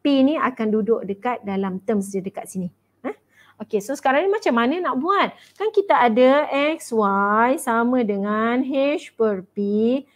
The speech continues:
X kuasa dua tambah tujuh belas. Saya terus tulis tujuh belas, eh. Sebab kita dah dapat tadi, ah,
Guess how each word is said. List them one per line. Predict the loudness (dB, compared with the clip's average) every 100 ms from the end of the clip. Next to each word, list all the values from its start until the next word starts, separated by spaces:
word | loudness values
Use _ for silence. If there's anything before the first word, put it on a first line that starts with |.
| _ -4
X | -4 -4 -6 -6
kuasa | -6 -4 -6 -4
dua | 0 2 2 0
tambah | -2 -2 0 0 0 4 4 4 0
tujuh | -4 -4 2 2 2
belas. | -2 -2 -4 -4
Saya | -2 0
terus | -2
tulis | 0 -2 0
tujuh | 2 4 4
belas, | 2 -2 -6
eh. | -10 _ _ -20 -4
Sebab | -2 -2 -4
kita | 0 2
dah | 4 2
dapat | 2 2
tadi, | 2 0 0 0
ah, | 2 0 -2